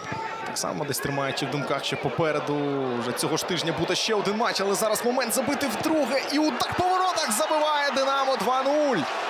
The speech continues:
Забиває Матвій Пономаренко. Він таки свого домігся.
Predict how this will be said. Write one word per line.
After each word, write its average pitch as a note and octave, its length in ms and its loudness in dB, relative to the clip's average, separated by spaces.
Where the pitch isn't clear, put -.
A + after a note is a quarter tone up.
Забиває B3+ 720 2
Матвій A#3+ 420 0
Пономаренко. A3 1400 2
Він F3 120 0
таки - 280 -2
свого F3 440 2
домігся. G3+ 560 0